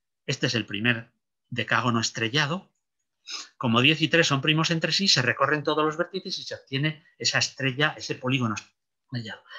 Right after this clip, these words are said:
Pero, eh, en ese otro decágono que se forma en el interior del primero, pues se vuelve a, a construir esa, ese decágono estrellado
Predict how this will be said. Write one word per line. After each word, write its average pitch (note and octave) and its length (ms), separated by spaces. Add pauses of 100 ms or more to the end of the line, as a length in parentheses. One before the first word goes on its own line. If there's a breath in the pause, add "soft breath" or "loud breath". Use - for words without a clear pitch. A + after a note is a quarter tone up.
(140 loud breath)
Pero, A#2 340 (380 loud breath)
eh, A#2+ 240
en C3+ 160
ese G#3 180
otro G#3 200
decágono F#3 680
que - 80
se - 160
forma D#3 500
en C3+ 140
el C3+ 100
interior D3+ 540
del A#2+ 220
primero, E3+ 580 (420)
pues - 480 (140)
se - 280
vuelve D3+ 340
a, B2+ 100 (140)
a A2+ 340 (220)
construir B2+ 720 (100)
esa, B2 500
ese C3 280
decágono C3 400
estrellado F3+ 680